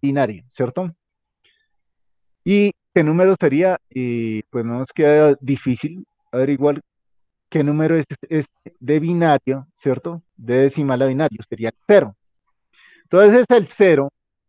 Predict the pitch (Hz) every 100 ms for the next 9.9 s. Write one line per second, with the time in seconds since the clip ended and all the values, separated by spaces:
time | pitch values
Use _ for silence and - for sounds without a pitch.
0 | _ _ _ _ _ _ _ _ _ _
1 | _ - 170 160 156 147 143 139 131 123
2 | - _ _ _ _ _ - 185 175 202
3 | 196 208 185 180 151 143 147 196 202 196
4 | 170 143 143 127 113 120 120 131 147 180
5 | 170 160 - _ _ _ _ - 147 143
6 | - 170 - 190 196 185 175 - 175 175
7 | 160 127 123 139 175 151 117 - - 127
8 | 110 101 - _ _ 123 127 139 139 139
9 | 127 113 117 127 131 - - 123